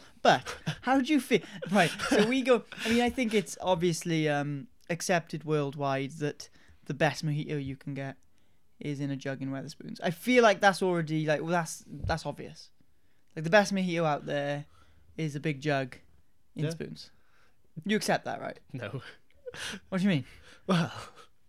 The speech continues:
Speaker 1: That's the best. Surely that's, surely the cocktail artists in, in Spoons are the highest trained.
Speaker 2: No.
Speaker 1: Why not?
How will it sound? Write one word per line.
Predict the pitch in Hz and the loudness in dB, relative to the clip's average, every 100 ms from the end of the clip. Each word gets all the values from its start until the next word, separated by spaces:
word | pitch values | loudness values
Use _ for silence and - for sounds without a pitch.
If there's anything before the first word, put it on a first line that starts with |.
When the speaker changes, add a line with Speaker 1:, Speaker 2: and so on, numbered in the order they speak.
| - - - | -20 -12 -2
Speaker 1:
That's | 202 | 0
the | 233 | 2
best. | 208 208 - - - | 6 6 4 -12 -16
Surely | - 233 220 185 | -2 2 2 4
that's, | 175 165 - - - - - - | 2 0 -8 -16 -18 -20 -20 -20
surely | - 254 240 | -4 -2 2
the | 214 170 147 - - - - | 2 2 -4 -20 -20 -20 -4
cocktail | 190 175 175 160 | -4 -2 -2 0
artists | 151 - 151 - 147 | -2 -6 -10 -8 -6
in, | 143 143 143 - - - - - - - | -6 -6 -10 -18 -20 -20 -20 -20 -20 -10
in | 147 | -10
Spoons | - 143 131 | -6 -6 -6
are | 120 - - - - - | -10 -16 -20 -20 -20 -18
the | - 147 | -14 -10
highest | 143 139 | -10 -10
trained. | 147 131 127 - - | -10 -10 -12 -18 -12
Speaker 2:
No. | 156 127 113 - - 196 - - | -10 -10 -12 -12 -4 -4 -4 -12
Speaker 1:
Why | 180 | -8
not? | 180 151 | -4 -6